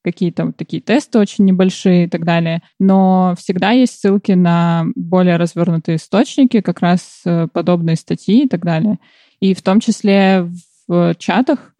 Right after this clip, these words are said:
конечно, тоже есть, э, сборники различных статей полезных. То, что находят менторы, то,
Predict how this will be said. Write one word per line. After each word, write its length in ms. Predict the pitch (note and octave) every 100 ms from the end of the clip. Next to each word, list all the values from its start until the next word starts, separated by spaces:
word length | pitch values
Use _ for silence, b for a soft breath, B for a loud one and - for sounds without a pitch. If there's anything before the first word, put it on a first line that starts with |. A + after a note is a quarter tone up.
| _
конечно, 400 | - F3 F#3+ F#3+
тоже 280 | F3+ F3+ F3+
есть, 380 | E3+ E3+ _ -
э, 440 | F3 E3 E3+ - - _ -
сборники 680 | A3+ F#3 F3 F#3+ F#3 E3+
различных 600 | E3+ E3+ E3 E3 - -
статей 520 | - E3+ - G#3+ A3 - _
полезных. 540 | E3+ E3 E3 - E3+ - _ _ -
То, 100 | F3+
что 160 | F3+
находят 400 | F3 - E3+ E3
менторы, 640 | G3 A#3+ B3+ A3+ G3+ G3 F#3+
то, 480 | - E3 E3 E3